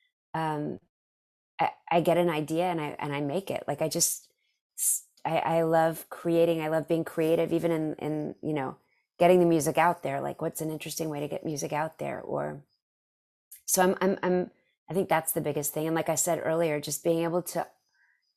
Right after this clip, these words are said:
there's, there's just always something else that's additionally interesting, or developing a certain skill I already have.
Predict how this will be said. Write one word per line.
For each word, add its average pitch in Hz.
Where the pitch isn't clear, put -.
there's, 196
there's 185
just 170
always 165
something 151
else 143
that's -
additionally 151
interesting, 135
or 156
developing 156
a 147
certain -
skill 147
I 139
already 143
have. 139